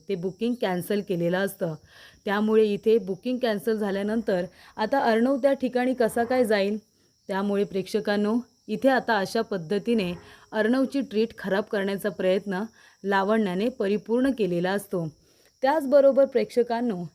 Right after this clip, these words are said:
इथे आता अर्णव आणि ईश्वरी दोघेजण जाण्यासाठी तयार होतात. तेव्हा ईश्वरी इथे अर्णवचा पचका होऊच देत नाही.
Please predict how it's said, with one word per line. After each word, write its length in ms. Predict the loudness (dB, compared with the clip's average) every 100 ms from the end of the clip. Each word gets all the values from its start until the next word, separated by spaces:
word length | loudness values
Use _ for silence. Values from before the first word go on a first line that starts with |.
| _
इथे 220 | -6 0
आता 260 | 2 2 0
अर्णव 400 | 0 0 0 0
आणि 220 | 0 -2
ईश्वरी 440 | -4 -4 -2 0 -2
दोघेजण 580 | -2 -2 -2 -2 -2 -2
जाण्यासाठी 640 | -2 -2 -2 -2 0 -2 -4 -12 -20 -16 0
तयार 280 | 4 4 4
होतात. 360 | 2 0 -8 -10 _ _ _ -4
तेव्हा 220 | -2 0
ईश्वरी 480 | 0 0 4 4 4
इथे 160 | 2 0
अर्णवचा 540 | 0 0 -2 -2 -4
पचका 420 | -2 -4 -4 -4
होऊच 400 | -2 2 2 2
देत 160 | 0 0
नाही. 300 | 0 0 -2